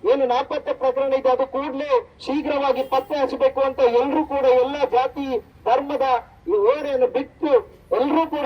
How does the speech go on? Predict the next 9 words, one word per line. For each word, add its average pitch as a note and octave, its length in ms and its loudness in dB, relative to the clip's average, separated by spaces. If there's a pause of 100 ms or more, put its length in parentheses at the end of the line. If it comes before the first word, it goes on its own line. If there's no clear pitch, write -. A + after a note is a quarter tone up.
ಆ C4 240 0
ಒಂದು B3+ 380 4
ಒತ್ತಾಯವನ್ನ B3+ 500 0
ಮಾಡಿದ್ದಾರೆ. A3+ 640 -4 (600)
ಆದರೆ D4 220 0
ಸಂಘ C#4+ 340 -4
ಪರಿವಾರ C#4+ 520 -2
ಬಜರಂಗ D4 460 -2
ದಳ C#4 280 -2